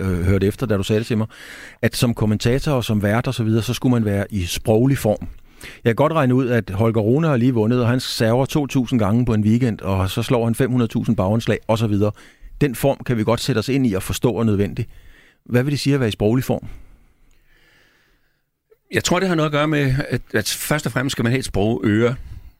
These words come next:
Speaker 2: Øhm, og, og hvis man, hvis man læser meget, og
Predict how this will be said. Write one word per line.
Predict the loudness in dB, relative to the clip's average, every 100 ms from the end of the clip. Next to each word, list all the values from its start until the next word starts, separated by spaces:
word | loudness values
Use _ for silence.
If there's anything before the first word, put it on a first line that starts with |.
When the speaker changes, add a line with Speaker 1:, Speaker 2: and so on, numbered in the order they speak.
| _ _ _ _
Speaker 2:
Øhm, | -4 -2 0 -2 -4 -6 -8 -8 -10 -12 -16 _ _ -20 _ _ _ _ _
og, | -2 -2 -2
og | -2 -2 -4 -16 -20 _
hvis | -4 -2 0
man, | 0 0 -4 -8 -12
hvis | -6 -2
man | 0
læser | 0 0 -2 -2
meget, | -2 -2 -4 -6 -14 -20 _ _ _ _ _ _ -6
og | -6